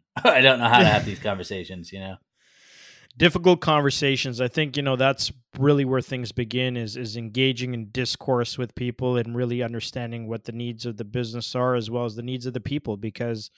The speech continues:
Speaker 2: without people, you don't have a business. Without a business, you don't have people, right? And I think it's, it's understanding how to marry those two in a culture that makes sense for, like you mentioned earlier, values.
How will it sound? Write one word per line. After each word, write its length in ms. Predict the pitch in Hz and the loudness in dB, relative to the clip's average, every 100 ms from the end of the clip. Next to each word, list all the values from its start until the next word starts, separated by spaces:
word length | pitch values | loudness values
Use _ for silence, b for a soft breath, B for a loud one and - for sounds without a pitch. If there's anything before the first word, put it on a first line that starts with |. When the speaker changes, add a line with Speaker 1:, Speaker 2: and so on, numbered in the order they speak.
| b b b | b b b
Speaker 2:
without 320 | - 120 156 151 | -6 0 2 2
people, 280 | 151 147 | -2 0
you 80 | 143 | 0
don't 100 | 147 | 0
have 160 | 135 143 | 0 -2
a 40 | |
business. 440 | 127 151 135 110 - | 0 -2 -2 -8 -6
Without 240 | 113 127 | -4 -2
a 60 | 113 | -2
business, 400 | 123 117 107 - | -6 -6 -8 -10
you 80 | |
don't 100 | 113 | -10
have 160 | 104 101 | -10 -12
people, 340 | - 110 101 | -12 -12 -10
right? 240 | 98 104 104 | -8 -8 -10
And 120 | 113 | -14
I 60 | 104 | -16
think 220 | 110 110 | -14 -12
it's, 200 | 107 - - | -12 -14 -18
it's 160 | 107 - | -18 -12
understanding 640 | 131 120 - 123 117 107 - | -10 -10 -10 -10 -10 -12 -16
how 200 | - 117 113 | -10 -8 -8
to 340 | - 113 107 b b b b b - | -8 -8 -10 b b b b b -10
marry 460 | 123 143 165 156 | 0 4 6 6
those 340 | 135 131 120 - | 6 4 2 -4
two 420 | - 131 120 127 | -6 -2 -2 -4
in 160 | - 123 | -6 -6
a 60 | 117 - | -8 -10
culture 640 | - 190 202 - 127 113 | -2 2 2 2 -2 -2
that 240 | 113 110 | -4 -8
makes 320 | 117 117 - | -10 -10 -8
sense 480 | - - 120 131 - | -10 -6 -6 -6 -8
for, 540 | - - 120 117 113 117 - | -10 -6 -2 0 -2 -6 -10
like 220 | 120 - | -10 -8
you 80 | 117 | -8
mentioned 320 | 113 117 - | -8 -10 -6
earlier, 340 | 113 131 135 117 | 0 2 4 2
values. 840 | 104 113 123 135 151 151 - - | 0 0 2 4 2 2 -4 -8